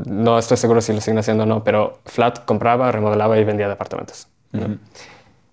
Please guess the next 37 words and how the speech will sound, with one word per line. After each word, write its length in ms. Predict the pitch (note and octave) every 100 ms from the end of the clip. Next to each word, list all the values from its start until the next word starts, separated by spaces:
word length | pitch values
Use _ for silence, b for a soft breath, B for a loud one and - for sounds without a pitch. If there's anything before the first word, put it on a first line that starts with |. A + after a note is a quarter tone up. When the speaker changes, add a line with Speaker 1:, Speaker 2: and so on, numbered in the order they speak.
| _
Speaker 1:
Pero 280 | A2 A2 A2+
entonces, 480 | A#2 B2 C3 - B2+
me 80 |
acuerdo 240 | B2 C3+ C#3
que 140 | C3
en 100 | A#2
la 60 | A#2
entrevista, 400 | A#2 A#2 A#2+ C3 A#2+
eh, 1000 | - C2+ F#2+ D2 C2+ C#2 D#2+ G#2+ A#2 A2+
estábamos 420 | G#2 A2 A#2+ A#2+
platicando 460 | B2 A2 A2+ A2+ A#2
y 60 |
les 120 | A2 G#2+
dije 160 | A2
algo, 220 | A2+ G#2+
"Ok, 100 | A#2+ C#3
entonces, 400 | B2 A#2+ B2+ A#2+
¿más 200 | A#2+ -
como 160 | A#2
este 160 | C3+ E3+
modelo 260 | E3 F3
o 40 | C3
más 160 | A#2+
como 140 | - A2+
este 180 | A2+ A2+
modelo?". 340 | G#2+ G2+ G#2+ - b b b b -
Y 80 |
creo 120 | B2 -
que 80 | B2+
ahí 80 |
sí 120 | B2+ C3+
los 140 | B2+
agarré 240 | B2 A#2 A#2
de 100 | A#2
como, 160 | A2 -
"Ah, 360 | A2 B2 G#2 -
ok, 160 | A2